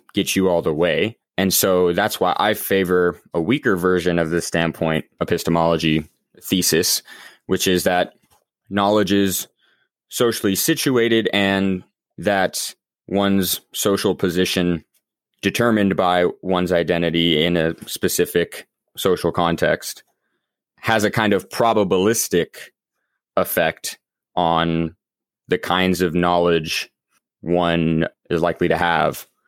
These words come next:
uh, the kinds of experiences one is likely to have, the sorts of social relations one is more likely to understand, perhaps.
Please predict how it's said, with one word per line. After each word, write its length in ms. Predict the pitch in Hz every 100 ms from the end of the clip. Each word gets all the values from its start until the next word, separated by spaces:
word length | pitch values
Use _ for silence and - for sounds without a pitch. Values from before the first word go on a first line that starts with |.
| _ -
uh, 160 | 80 78
the 140 | 80
kinds 320 | - 92 87
of 80 | 85
experiences 680 | 80 - 117 113 101 98 82
one 140 | 78
is 120 | 80 80
likely 260 | 76 78
to 80 | 76
have, 400 | 78 78 76 - _ _ _ _ _ _ _ _ _ _ _ _ -
the 140 | 87
sorts 480 | - - 110 107 -
of 440 | 98 87 - - - _ _ -
social 720 | - 120 113 - 107 101 92
relations 800 | 87 90 101 107 98 90 87 - _ _ _ _ _ _
one 240 | 87 98
is 240 | 95 90 90
more 320 | 92 98 95
likely 420 | 92 92 95 87
to 380 | - - 85 82
understand, 880 | 82 85 82 - 98 92 76 73 - _ _ _ _ _ -
perhaps. 560 | 85 76 - - -